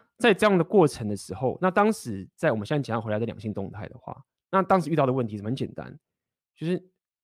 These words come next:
男-，不管是男生跟女生，没有人可以控制自己的生育。OK，女人在面对这件事情的风险很大，当她一怀孕的时候，因为她不能控制生育，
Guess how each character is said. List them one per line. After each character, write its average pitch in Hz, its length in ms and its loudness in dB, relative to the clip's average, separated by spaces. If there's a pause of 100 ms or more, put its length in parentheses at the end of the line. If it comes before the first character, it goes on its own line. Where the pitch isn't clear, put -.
(200)
男-， 123 200 -2
不 180 100 -8
管 139 140 4
是 156 60 -2
男 117 160 2
生 113 80 -2
跟 120 100 -2
女 90 140 -6
生， - 260 -8 (840)
没 113 180 -4
有 180 160 6
人 98 320 -2
可 - 300 -6
以 131 280 -4 (220)
控 135 300 -4
制 110 180 -6
自 117 100 -8
己 101 120 -8
的 58 100 -12
生 90 260 -8
育。 92 220 -10 (680)
OK， - 300 -14 (440)
女 127 180 2
人 120 220 4
在 160 340 0 (460)
面 165 200 2
对 151 160 4
这 147 120 0
件 143 100 2
事 131 60 -10
情 127 160 -4
的 104 40 -2
风 160 280 -2
险 135 120 -6
很 113 160 -8
大， - 300 -8
当 151 100 -4
她 160 80 0
一 175 80 2
怀 110 200 -2
孕 117 120 -2
的 104 80 -4
时 - 200 -14
候， - 240 -8
因 156 80 -2
为 156 60 2
她 147 60 -2
不 156 100 -4
能 104 100 0
控 113 180 -4
制 107 80 -2
生 98 160 -8
育， 92 180 -8